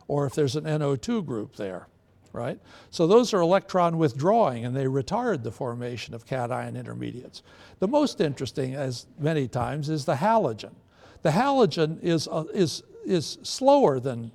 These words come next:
than benzene, but not much slower, only thirty times slower, right? And that's because both things are happening with halogen.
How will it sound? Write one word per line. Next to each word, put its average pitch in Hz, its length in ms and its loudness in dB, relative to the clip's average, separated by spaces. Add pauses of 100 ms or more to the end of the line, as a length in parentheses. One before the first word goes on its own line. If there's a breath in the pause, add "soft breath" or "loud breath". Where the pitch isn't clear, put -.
than 131 380 -4
benzene, 131 600 -4 (380 loud breath)
but 220 140 -6
not 262 240 -2
much 262 280 -6
slower, 113 580 -6
only 190 300 2
thirty 214 380 0
times 135 400 -4
slower, 139 520 -4 (640)
right? 147 300 -8 (640 loud breath)
And 160 140 2
that's 262 240 2
because 180 480 2
both 226 520 4
things 151 380 -2
are 160 100 -6
happening 156 580 -4
with 120 160 -8
halogen. 156 580 -6